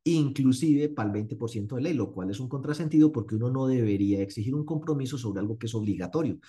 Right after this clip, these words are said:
Me comprometo a morirme antes de los doscientos años. Está como difícil, igual le va a pasar, es un compromiso pendejo. Entonces, me compromet-, me comprometo a llevar el veinte por ciento de la reserva. No, pues cuenta compromiso, si es que eso por ley lo tiene que hacer.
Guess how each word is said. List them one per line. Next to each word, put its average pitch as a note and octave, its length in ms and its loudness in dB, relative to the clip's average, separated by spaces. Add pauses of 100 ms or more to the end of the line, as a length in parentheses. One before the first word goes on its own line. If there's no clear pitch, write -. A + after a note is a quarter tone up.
(140)
Me C#3+ 140 2
comprometo D#3+ 640 4
a D#3+ 40 0
morirme E3 540 2
antes F3+ 360 -2
de E3 60 0
los D3+ 120 4
doscientos D3+ 500 -2
años. D3+ 540 -6
Está - 180 -16
como C#3 260 0
difícil, C#3 380 0
igual A2 280 0
le F3+ 100 0
va F3+ 60 0
a E3+ 60 -2
pasar, F3 360 -2
es A#2 100 -4
un D3+ 100 -6
compromiso D3+ 520 -4
pendejo. D3+ 400 -2 (640)
Entonces, D#3 160 2
me F3 100 4
compromet-, E3+ 680 2
me F3 140 0
comprometo F3 720 -2
a E3+ 200 -2
llevar F3 380 2
el F#3 160 -4
veinte G3+ 300 -2
por D3 240 -4
ciento E3 280 -2
de F#3 80 -4
la D#3+ 140 0
reserva. C#3+ 580 -4 (140)
No, F2+ 220 -10
pues F#2+ 180 -4
cuenta G2+ 320 0
compromiso, A2 460 0
si A#2 80 -2
es A2+ 80 -2
que C3 80 -2
eso C#3 180 2
por A2+ 160 2
ley A#2+ 140 4
lo C3+ 160 4
tiene C3+ 200 2
que - 120 -4
hacer. - 360 -2